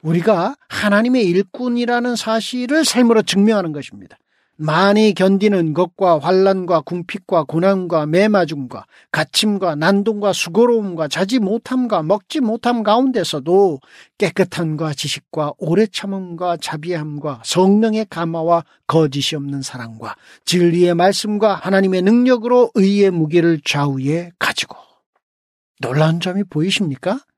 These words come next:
이 안에 놀라운 결합이 있습니다. 많이 견딘 것,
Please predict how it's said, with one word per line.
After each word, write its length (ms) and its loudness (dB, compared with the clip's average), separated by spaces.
이 220 2
안에 480 2
놀라운 600 2
결합이 380 -2
있습니다. 640 -14
많이 560 2
견딘 580 0
것, 140 -18